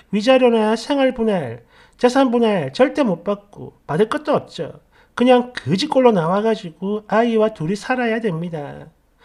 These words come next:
참고로 저희 친정도 되게 가난하거든요. 아빠는 오래전에 돌아가셨고 엄마는 식당 일을 하며 당신 혼자 겨우 생활하고 계세요.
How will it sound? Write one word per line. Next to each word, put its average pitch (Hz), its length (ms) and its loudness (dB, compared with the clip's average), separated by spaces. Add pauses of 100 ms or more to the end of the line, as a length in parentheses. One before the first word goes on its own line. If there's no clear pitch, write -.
(220)
참고로 262 440 0
저희 233 280 -2
친정도 240 500 0
되게 196 200 -2
가난하거든요. 190 1300 -2 (360)
아빠는 240 440 0
오래전에 247 460 2
돌아가셨고 214 1160 -4 (300)
엄마는 247 480 2
식당 262 400 -2
일을 214 260 0
하며 214 380 -2
당신 165 400 -4
혼자 247 280 -2
겨우 165 300 -2
생활하고 240 500 2
계세요. 160 800 -6